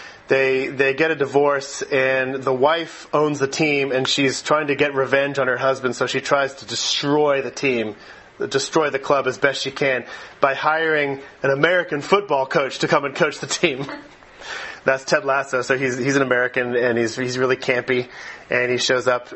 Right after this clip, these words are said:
uh, in this, um, to, to try to coach this, uh, soccer team. And, uh, it's all about that juxtaposition, him coming to get in, into a,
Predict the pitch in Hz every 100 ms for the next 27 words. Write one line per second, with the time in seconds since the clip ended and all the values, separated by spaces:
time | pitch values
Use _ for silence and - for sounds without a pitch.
0 | - 123 117 117 120 120 117 113 - -
1 | - 127 113 110 110 110 - - - -
2 | - 135 - 131 135 120 - 127 117 -
3 | 117 110 - - - 120 110 104 95 120
4 | 107 107 107 92 - - - - - -
5 | - - 117 113 110 107 - - 120 113
6 | 117 131 117 117 113 113 - - - -
7 | - - 127 117 107 101 113 - - 107
8 | 117 113 107 120 117 113 113 113 120 117
9 | 127 135 - 117 110 110